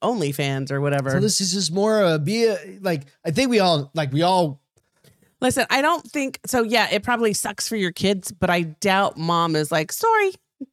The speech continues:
Speaker 1: not sorry."
Speaker 2: Hashtag not sorry. So the questions came in thick and fast when he said, "Ask me anything." Uh, she said that, rather. "It was a bit of shock when I found out the extent of it.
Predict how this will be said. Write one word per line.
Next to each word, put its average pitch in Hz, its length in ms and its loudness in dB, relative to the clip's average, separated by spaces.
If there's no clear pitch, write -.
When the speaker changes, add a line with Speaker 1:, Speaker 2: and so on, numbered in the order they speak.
Speaker 1:
not 349 140 -2
sorry." 233 260 -2
Speaker 2:
Hashtag 131 380 -4
not 135 160 -6
sorry. 107 220 -6
So 175 300 0
the 160 100 0
questions 202 560 2
came 180 260 0
in 156 100 2
thick 156 260 -2
and 147 160 -4
fast 156 400 0
when 143 100 0
he 131 80 0
said, 131 320 0
"Ask 131 300 -2
me 117 100 -4
anything." 165 480 -2
Uh, 135 160 0
she 165 200 0
said 135 200 0
that, 110 160 -4
rather. 117 240 -2
"It 135 160 -2
was 147 140 4
a 127 40 0
bit 139 140 2
of 131 80 2
shock 156 440 2
when 147 100 0
I 139 80 2
found 139 320 0
out 135 240 2
the 131 100 -2
extent 156 380 0
of 160 80 0
it. 156 200 2